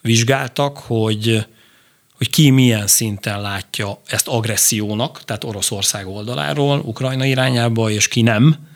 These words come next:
És hát ezekből voltak, ö, ugye nagyon súlyos megállapítások, és ez azért is volt érdekes, mert ezzel egy időben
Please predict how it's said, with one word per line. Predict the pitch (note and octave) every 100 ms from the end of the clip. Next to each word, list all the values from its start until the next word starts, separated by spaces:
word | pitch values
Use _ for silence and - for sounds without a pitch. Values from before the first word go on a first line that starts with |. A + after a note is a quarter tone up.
| - - - - -
És | D3+
hát | D3 E3
ezekből | D#3 C3+ A#2 B2 A#2
voltak, | A#2 A#2 A2 G#2+ - -
ö, | - A2
ugye | A2+ A2
nagyon | A2+ B2 A2+
súlyos | G#2+ A#2+ A2 G2
megállapítások, | A#2 C3 D3+ D3+ D3 D3 C#3 A#2+
és | A#2
ez | A2+
azért | C#3+ C#3 -
is | A#2
volt | A2 G#2
érdekes, | A#2+ D#3 C#3
mert | A#2+ A#2
ezzel | C3 A#2 G#2+
egy | A2 G#2+
időben | G2+ A2+ A2+ C#3 D#3+